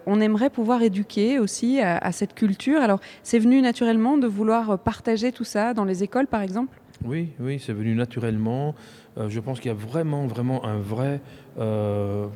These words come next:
Speaker 2: on va pas dire travail, mais il faut vraiment instruire les enfants.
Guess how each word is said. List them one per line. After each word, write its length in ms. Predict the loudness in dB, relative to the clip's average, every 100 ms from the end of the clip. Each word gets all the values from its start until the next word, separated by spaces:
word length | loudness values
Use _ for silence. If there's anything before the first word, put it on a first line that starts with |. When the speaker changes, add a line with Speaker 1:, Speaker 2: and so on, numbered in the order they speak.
| -8 -4
Speaker 2:
on 40 |
va 100 | -2
pas 140 | -2
dire 180 | -2 -4
travail, 500 | -6 -4 -2 0 0
mais 120 | 0 0
il 60 |
faut 140 | -2 -2
vraiment 280 | 0 0 0
instruire 460 | -2 -2 -2 -2 -2 -10 -20 -20 -2
les 200 | 2 4
enfants. 400 | 2 0 -2 -2